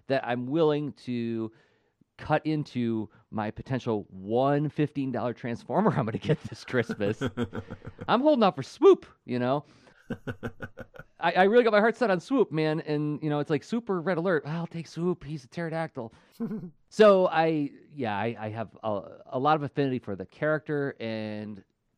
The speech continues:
Speaker 1: I do actually have the reissue that came out around the twenty-fifth anniversary of the Transformers series, so they released them in the original packaging. So I have, I did get Red Alert and Inferno, so I could have them be buddies in my collection, but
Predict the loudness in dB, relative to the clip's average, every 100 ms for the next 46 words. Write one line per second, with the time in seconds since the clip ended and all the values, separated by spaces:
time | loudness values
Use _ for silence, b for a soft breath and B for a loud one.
0 | _ b 2 2 4 2 2 -2 0 0
1 | 0 0 -2 -2 -10 -6 -4 -4 -4 -8
2 | -12 _ -2 2 4 2 0 -4 -6 -4
3 | -4 -4 0 0 0 -4 -4 -4 -2 -4
4 | -4 -8 -6 -8 -6 -6 -8 -8 -10 -10
5 | -12 -10 -12 -12 -12 -8 -8 -8 -10 -12
6 | -10 -10 -10 -10 -10 -6 -6 -6 -12 -10
7 | -10 -10 -16 -16 -12 -10 -4 0 0 -4
8 | B B -12 -6 -2 0 -2 -2 -2 -2
9 | -4 -16 -6 -4 -2 -4 -6 -8 _ -10
10 | -8 -8 -12 -12 -10 -8 -10 -14 _ _
11 | -12 -12 -12 -12 -12 -14 -14 -14 -14 -14
12 | -18 -20 _ -20 -18 -18 -20 -20 -20 -20
13 | -18 -18